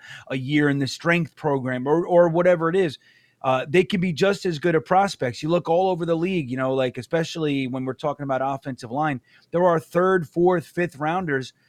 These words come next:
that when they get to their free agent contract, Jets fans, myself included, are like, "Oh, we gotta get that guy in free agency." He was a fifth round pick four years ago.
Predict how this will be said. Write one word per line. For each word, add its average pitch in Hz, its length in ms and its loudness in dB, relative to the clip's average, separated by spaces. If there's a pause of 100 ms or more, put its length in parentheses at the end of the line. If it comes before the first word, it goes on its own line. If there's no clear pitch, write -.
(200)
that 151 140 -2
when 156 160 2
they 156 100 2
get 160 240 2
to 175 80 0
their 160 180 2
free 151 240 -2
agent 165 360 0
contract, 127 560 -2
Jets 160 240 -2
fans, 156 560 -6
myself 143 420 -2
included, 175 320 -2
are 170 60 -2
like, 151 180 -6
"Oh, 277 260 6
we 262 80 0
gotta 262 220 2
get 254 220 0
that 254 180 0
guy 247 200 2
in 240 180 -2
free 240 180 0
agency." 180 340 -4 (320)
He 277 80 0
was 269 120 2
a 285 100 2
fifth - 240 -2
round 285 240 2
pick 285 420 2
four 185 160 0
years 143 280 0
ago. 98 300 -10